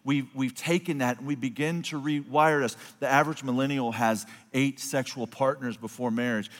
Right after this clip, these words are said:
Here's a, a visual aid for you, some Lego people, all right? And so if this is his and this is her sexual partner,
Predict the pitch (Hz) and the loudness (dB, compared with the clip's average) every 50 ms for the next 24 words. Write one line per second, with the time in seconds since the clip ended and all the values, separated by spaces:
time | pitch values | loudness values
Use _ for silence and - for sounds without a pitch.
0 | - - _ 139 143 135 113 110 117 107 101 113 107 95 131 131 113 - 120 117 | -20 -12 _ -4 -2 -2 -2 -2 -2 -2 0 -2 -2 -2 -2 -4 -2 -2 0 0
1 | 123 131 120 - - 123 117 107 - 120 110 113 120 127 127 131 113 - 131 120 | 0 0 0 -4 -4 -2 -2 -2 -2 -2 0 2 2 2 2 -2 -4 -2 -2 -4
2 | 110 - 107 107 104 101 107 110 110 110 107 - - - - - - - - - | -4 -2 -2 -2 0 2 2 2 2 2 -2 -8 -20 -20 -20 -20 -20 -14 -4 -2
3 | 135 123 - 151 139 131 117 - - - - 151 127 120 156 165 156 - 156 139 | -2 -2 2 2 2 2 2 0 -8 -2 -2 -2 2 2 2 2 2 0 -4 -4
4 | - 160 160 170 185 185 180 - - - - - - - - - 156 143 147 160 | 0 2 2 2 2 0 -4 -8 -14 -18 -20 -20 -20 -20 -6 -2 0 2 2 2
5 | 165 - - 160 127 - - - 180 190 190 185 170 156 - - - - - 180 | 0 0 -2 -4 -4 -4 0 2 4 4 4 4 2 0 -2 -8 -16 -4 -2 -2
6 | 160 135 180 185 160 - | 0 2 2 0 0 0